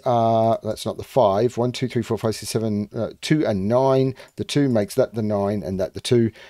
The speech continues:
I did poorly. I chose poorly. And that is the seven. Um, yep. Okay.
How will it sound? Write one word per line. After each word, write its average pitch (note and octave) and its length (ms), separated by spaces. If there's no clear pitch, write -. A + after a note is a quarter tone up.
I C#3 240
did E2+ 300
poorly. A2 800
I B2+ 160
chose C3 540
poorly. C3+ 840
And B2 320
that C3+ 160
is C#3 180
the C#3+ 80
seven. B2+ 480
Um, B2+ 220
yep. C#3 260
Okay. D#3+ 280